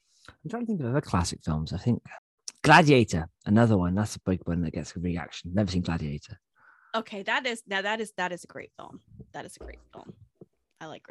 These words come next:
Speaker 2: I like Gladiator. Okay, we're gonna have to watch Gladiator.
Speaker 1: Okay.
Speaker 2: Maybe, if you want. If you want.
Speaker 1: Yeah,
Speaker 2: I mean, we
Speaker 1: yeah.
Speaker 2: have a list, we have a list of films that, I mean, honestly, we have a list of films and T V shows to watch together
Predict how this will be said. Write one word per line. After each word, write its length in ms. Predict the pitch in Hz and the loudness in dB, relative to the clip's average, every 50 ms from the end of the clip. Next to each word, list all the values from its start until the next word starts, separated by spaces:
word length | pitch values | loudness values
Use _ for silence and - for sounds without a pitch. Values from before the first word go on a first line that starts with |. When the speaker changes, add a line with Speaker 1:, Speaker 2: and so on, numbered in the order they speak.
| - - | -14 -8
Speaker 2:
I 120 | - 185 175 | -6 -6 -6
like 160 | 165 165 - | -8 -10 -14
Gladiator. 580 | - - - - - - - - 95 92 - _ _ _ - | -16 -20 -20 -20 -20 -20 -20 -20 -20 -20 -20 _ _ _ -16
Okay, 180 | 160 - 165 147 | -16 -14 -14 -16
we're 100 | 143 143 | -12 -10
gonna 120 | 165 165 | -10 -10
have 120 | 170 160 _ | -10 -12 _
to 100 | - 156 | -14 -16
watch 260 | - 117 - - - | -16 -16 -16 -16 -16
Gladiator. 500 | - 127 - - 90 - - - - _ _ _ _ _ _ _ _ _ _ _ _ _ _ _ _ | -14 -14 -14 -14 -16 -20 -20 -20 -20 _ _ _ _ _ _ _ _ _ _ _ _ _ _ _ _
Speaker 1:
Okay. 160 | 82 85 82 _ _ _ _ - - | -20 -20 -20 _ _ _ _ -20 -14
Speaker 2:
Maybe, 120 | - 143 - - | -14 -10 -4 -2
if 120 | - - | -2 0
you 80 | 269 226 | 0 -4
want. 400 | 165 147 - - - _ - - _ _ _ _ _ - | -4 -8 -14 -16 -20 _ -20 -20 _ _ _ _ _ -8
If 140 | 269 - - | -8 -6 -6
you 100 | 214 - - | -10 -12 -12
want. 220 | - - - 392 | -16 -14 -8 -6
Speaker 1:
Yeah, 140 | 359 302 190 - | -4 -4 -2 0
Speaker 2:
I 60 | 254 | 0
mean, 180 | 254 254 339 | 2 2 2
we 100 | 370 370 | 4 4
Speaker 1:
yeah. 80 | 359 - | 4 4
Speaker 2:
have 200 | 320 285 277 277 | 2 2 0 0
a 40 | 247 | -4
list, 260 | 226 233 240 - - | -4 -4 -4 -4 -4
we 160 | 247 311 320 | -4 -2 -2
have 220 | 294 285 311 302 294 | 0 -2 -2 -2 -2
a 40 | |
list 300 | 254 208 190 - - - | -4 -4 -6 -10 -10 -14
of 80 | 185 - | -14 -14
films 600 | - - 170 135 143 147 131 127 175 160 - - _ _ _ _ _ _ _ _ - | -8 -8 -6 -6 -6 -8 -8 -10 -14 -16 -18 -20 _ _ _ _ _ _ _ _ -10
that, 260 | - 190 165 147 - _ _ _ - | -8 -6 -6 -6 -8 _ _ _ -6
I 80 | 214 208 | -4 -2
mean, 120 | 208 202 | -2 -2
honestly, 380 | 208 214 208 202 - - 202 180 | 0 -2 -2 -2 -6 -8 -8 -8
we 80 | 208 | -6
have 220 | 208 220 262 247 247 | -4 -4 -4 -4 -4
a 20 | |
list 240 | 220 208 196 - - | -6 -8 -10 -10 -14
of 80 | 170 _ _ - | -18 _ _ -8
films 500 | 233 233 240 240 240 233 233 214 - _ _ _ _ - | -6 -4 -4 -4 -4 -6 -8 -8 -12 _ _ _ _ -16
and 140 | - 180 - | -16 -14 -12
T 220 | - - 240 233 | -12 -6 -6 -6
V 160 | 208 226 208 | -6 -6 -8
shows 340 | 190 - - 180 180 165 - | -8 -6 -6 -8 -8 -8 -12
to 120 | - - | -16 -14
watch 280 | 175 175 127 - - - | -10 -10 -10 -10 -10 -12
together 480 | - 180 170 156 147 131 131 135 - | -12 -12 -10 -10 -10 -10 -12 -14 -14